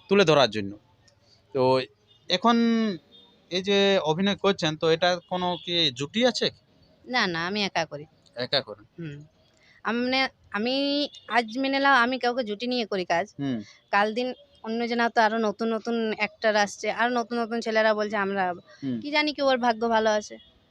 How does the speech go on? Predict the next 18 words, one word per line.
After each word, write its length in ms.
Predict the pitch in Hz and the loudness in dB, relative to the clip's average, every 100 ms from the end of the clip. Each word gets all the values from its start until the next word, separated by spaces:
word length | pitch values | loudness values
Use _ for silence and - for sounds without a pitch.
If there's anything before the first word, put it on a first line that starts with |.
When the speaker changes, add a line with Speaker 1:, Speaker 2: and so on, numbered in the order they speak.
| 151 | -2
Speaker 1:
হুম। 60 | |
Speaker 2:
আমি 160 | 190 247 | 2 2
যদি 220 | 285 294 269 | 2 2 2
একে 220 | 247 254 269 | 0 2 0
নিয়ে 180 | 262 247 | -2 -2
করি, 200 | 254 254 | -2 -2
তো 100 | 254 | -6
ও 80 | 220 | 0
আদরও 320 | 233 220 226 254 | 0 2 0 -2
তো 80 | |
মনে 240 | 254 240 240 | -2 -2 -2
খারাপ 240 | - 233 233 | -2 -2 -2
লাগবে 200 | 254 233 | -4 -6
কি 100 | 233 | -4
যে 100 | 226 | -4
ও 80 | 233 | -4
তো 100 | 240 | -6
শুধু 200 | - 240 | -8 -2